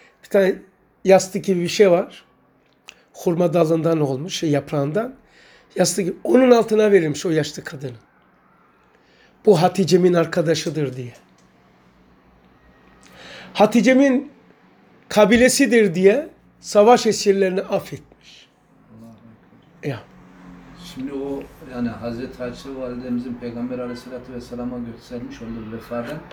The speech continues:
Speaker 2: değil mi? Peygamber Aleyhisselatü Vesselam'da yani gene dünyevi maksat değil de ahiret, uhuvvet, e, şey, ahirevi,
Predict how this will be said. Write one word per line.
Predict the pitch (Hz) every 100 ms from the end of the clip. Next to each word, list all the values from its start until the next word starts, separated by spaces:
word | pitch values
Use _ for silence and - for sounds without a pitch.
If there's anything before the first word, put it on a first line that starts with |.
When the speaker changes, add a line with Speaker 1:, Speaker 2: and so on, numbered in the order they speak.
| - - -
Speaker 2:
değil | 139
mi? | 131 - - - - -
Peygamber | 120 117 127 135
Aleyhisselatü | 127 123 - 143 - 127
Vesselam'da | 120 120 120 120 151 156 - - - - 120
yani | 123 127 123
gene | 143 147 120
dünyevi | 127 135 147 147 139
maksat | - - -
değil | 180 139
de | 113 -
ahiret, | 117 120 151 151 135 135 131
uhuvvet, | 120 139 160 165 - 127
e, | 123 123 120 120 -
şey, | 120 107 - 123
ahirevi, | 120 135 139